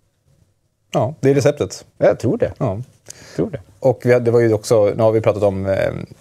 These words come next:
Speaker 1: David och Sandra, men det var ju en fin laginsats, för det är, det är ett litet gäng, men jäklar vad de presterar.
Speaker 2: Mm.
Speaker 1: Eh, vi har ju dels David då, som var etta och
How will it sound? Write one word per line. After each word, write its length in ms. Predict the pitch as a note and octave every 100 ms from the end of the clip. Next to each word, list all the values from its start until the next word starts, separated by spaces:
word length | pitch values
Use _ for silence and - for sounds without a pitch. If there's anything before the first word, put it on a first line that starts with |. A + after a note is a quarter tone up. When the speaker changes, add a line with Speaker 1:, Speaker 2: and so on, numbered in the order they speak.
| - _ _ _ -
Speaker 1:
David 400 | G2 F#2+ F#2 F2+
och 200 | F#2+ -
Sandra, 300 | - A2 F#2+
men 120 | F#2+ G2
det 60 |
var 120 | F#2+
ju 60 | C#3
en 80 | A#2
fin 320 | - E3 C#3+
laginsats, 480 | G2+ F#2 F#2+ G#2 -
för 80 | A2+
det 80 |
är, 80 | A2 -
det 80 | A#2
är 40 |
ett 100 | A2
litet 340 | C3+ B2 G3 B2+
gäng, 340 | A2+ F2+ G2 - -
men 560 | A2 G#2 G2 G2 - -
jäklar 440 | - F#2+ - D#3
vad 100 | C#3
de 100 | G#2+
presterar. 480 | - G2 B2+ A#2+ G2+ -
Speaker 2:
Mm. 180 | G2 G2
Speaker 1:
Eh, 300 | F#2+ G2 - - - -
vi 60 | G#2+
har 120 | A2
ju 420 | G#2 G#2 G2+ G#2+ - -
dels 240 | A#2+ A#2
David 260 | - G#2 A2
då, 100 | A2+
som 200 | G#2+ G2
var 260 | G2 F#2 F2+
etta 440 | G#2+ - - F2+
och 240 | F2 F2